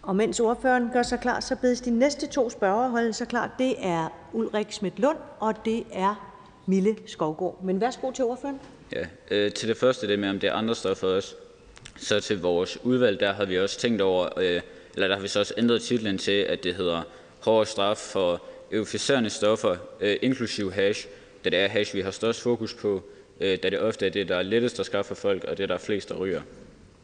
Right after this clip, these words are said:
Speaker 2: Øh, og det med, om man kan få folk ud af det, øh, der mener vi ofte, at hvis man er under atten, så har man lettere ved at,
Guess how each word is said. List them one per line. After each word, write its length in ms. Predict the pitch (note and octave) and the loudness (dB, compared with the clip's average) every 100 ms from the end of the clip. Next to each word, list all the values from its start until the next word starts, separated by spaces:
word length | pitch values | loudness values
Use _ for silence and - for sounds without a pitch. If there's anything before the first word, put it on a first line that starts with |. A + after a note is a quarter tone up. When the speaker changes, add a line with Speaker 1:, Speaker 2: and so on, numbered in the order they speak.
| - - - - _ F#2+ | -20 -20 -20 -20 _ 0
Speaker 2:
Øh, 200 | G2 F2+ | 2 2
og 100 | G#2+ | 2
det 100 | B2 | 4
med, 220 | A#2+ A2 | 4 2
om 100 | G2 | 0
man 140 | G2+ | -2
kan 140 | G2+ F#2 | -4 -8
få 100 | G#2 | -2
folk 240 | A#2+ G#2+ | 0 0
ud 180 | B2 B2+ | 2 4
af 140 | G#2 | 4
det, 160 | G2+ G2+ - - - - | 2 -2 -10 -18 -20 -4
øh, 200 | F#2+ G2+ | 0 2
der 80 | A2 | 2
mener 240 | B2 A2 | 2 2
vi 160 | G2+ F#2 | 0 2
ofte, 360 | A2+ A#2 G2 - | 0 0 -2 -2
at 120 | F2+ | -2
hvis 220 | G2 - | -4 -4
man 160 | G2 F2+ | -4 -2
er 140 | F2+ B2 | -2 0
under 220 | C3 G2 | 2 2
atten, 360 | F#2+ A2 F#2+ D#2+ - - | 2 2 -2 -6 -14 -12
så 180 | - A2+ | -2 0
har 260 | G2+ F#2+ G2+ | 0 0 0
man 180 | G2 G2+ | 2 4
lettere 340 | A2+ A#2+ G2 | 6 6 4
ved 160 | G2 G2 | 4 4
at, 360 | - F2+ F2 | 4 4 2